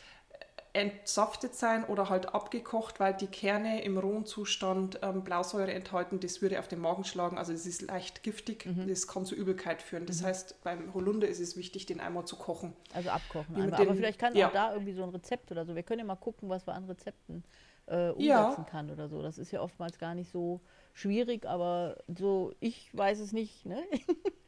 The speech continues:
Speaker 1: Ja,
Speaker 2: Also,
Speaker 1: sehr gerne,
Speaker 2: das wär
Speaker 1: ja.
Speaker 2: ja vielleicht ein guter Tipp, sonst, äh, hat man immer so große Hürden, warum man irgendwas nicht macht, finde ich, ne? Also,
Speaker 1: Ja, genau.
Speaker 2: wie ich eben gesagt hab, mit der Brennnessel, ich würd die dann schon nicht pflücken, weil ich denk, "Oh nee, hab ich keinen Bock drauf",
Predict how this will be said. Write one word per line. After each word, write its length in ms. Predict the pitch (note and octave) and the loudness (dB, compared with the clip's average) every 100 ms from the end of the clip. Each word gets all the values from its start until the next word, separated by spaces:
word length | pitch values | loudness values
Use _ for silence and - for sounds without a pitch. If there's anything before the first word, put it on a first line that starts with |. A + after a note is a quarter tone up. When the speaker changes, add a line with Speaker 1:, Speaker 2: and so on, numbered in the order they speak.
| _ - | _ -4
Speaker 1:
Ja, 220 | B3 B3 | 4 8
Speaker 2:
Also, 260 | A#3 G#3+ G#3 | 8 8 4
Speaker 1:
sehr 220 | G3 A#3 | 2 2
gerne, 300 | A3 A#3 G#3+ | 4 4 4
Speaker 2:
das 100 | G3+ | 2
wär 60 | G3+ | 4
Speaker 1:
ja. 160 | G#3 G3+ | 4 4
Speaker 2:
ja 80 | |
vielleicht 280 | G3 G#3 F#3+ | 2 0 -2
ein 80 | G3+ | -4
guter 340 | G3 G#3 F#3+ F#3+ | -4 -2 -4 -2
Tipp, 240 | A#3 - | -6 -4
sonst, 360 | G3+ G3 - - | -2 -2 -6 -2
äh, 240 | F#3+ F#3 F#3 - | 0 0 -2 -2
hat 180 | G#3 G#3+ | 0 2
man 80 | B3 | 0
immer 140 | A3 G#3+ | 0 0
so 80 | G#3+ | 2
große 400 | G#3+ D4+ C4+ A#3+ | 2 2 2 6
Hürden, 280 | C4+ C#4+ A#3 | 6 6 2
warum 220 | G#3+ A3 | 2 0
man 120 | A3 | 0
irgendwas 320 | G#3 A3 A3 | 0 0 0
nicht 220 | A#3+ C#4+ - | 0 -2 0
macht, 240 | F3 F#3 | -2 -2
finde 280 | - E3+ E3 | -4 -2 -4
ich, 140 | F#3 | -4
ne? 180 | F#3+ C4+ - - - - | -4 -4 -6 -16 -16 0
Also, 240 | F#3+ G3 | 2 4
Speaker 1:
Ja, 180 | A#3+ A#3+ A#3+ | 6 4 4
genau. 240 | - G#3 F#3 | 0 0 2
Speaker 2:
wie 80 | G3+ | 0
ich 100 | - | 0
eben 180 | G#3 G#3 | 0 0
gesagt 260 | G3 G#3+ | 2 2
hab, 80 | A3+ | 2
mit 120 | G#3 | 0
der 100 | G3+ | 0
Brennnessel, 540 | G3 F#3+ A3 A#3 A#3 G#3 | 0 2 2 2 -2 -4
ich 120 | G3+ | 0
würd 160 | G#3 A3+ | 0 0
die 60 | |
dann 160 | G#3 G3+ | -2 -4
schon 120 | A3 | -4
nicht 160 | G3+ G3 | -6 -4
pflücken, 260 | A3 A#3 | -6 -4
weil 100 | G#3 | -2
ich 60 | G3+ | -2
denk, 160 | G#3 G3 | -2 -2
"Oh 120 | G#3 | -2
nee, 480 | G3 G3 G3 F3+ G3 | 0 0 0 0 -2
hab 80 | G3+ | -4
ich 100 | G3 | -4
keinen 180 | G#3 G3 | -6 -4
Bock 160 | F#3+ | -6
drauf", 260 | - E3+ E3 | -4 -4 -2